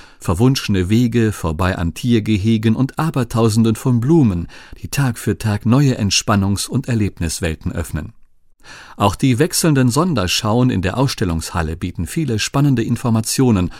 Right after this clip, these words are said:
rund um Pflanze und Tier. Im Luisenpark kann man so einiges erleben und entdecken,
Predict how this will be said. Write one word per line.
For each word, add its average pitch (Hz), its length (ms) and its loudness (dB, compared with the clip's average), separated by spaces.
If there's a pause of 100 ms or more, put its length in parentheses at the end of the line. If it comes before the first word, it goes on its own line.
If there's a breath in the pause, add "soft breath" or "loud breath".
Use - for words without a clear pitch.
(140 loud breath)
rund 123 320 4
um 87 160 -2
Pflanze 92 480 -2
und - 280 -2
Tier. - 340 -6 (1200 loud breath)
Im 110 200 6
Luisenpark 127 840 2
kann 170 160 2
man 170 120 2
so 147 140 0
einiges 175 500 0
erleben 123 480 2
und - 200 -2
entdecken, 151 540 -2